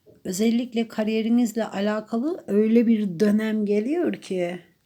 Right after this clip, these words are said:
Yani güzel günlerin kapılarının aralanmış olduğunu söylüyorum. Bu labirentin içerisindekiler artık çıkıyorlar.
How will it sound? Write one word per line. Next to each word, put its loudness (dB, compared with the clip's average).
Yani 2
güzel 2
günlerin 0
kapılarının -4
aralanmış -6
olduğunu -6
söylüyorum. -2
Bu 2
labirentin 2
içerisindekiler -2
artık -6
çıkıyorlar. -4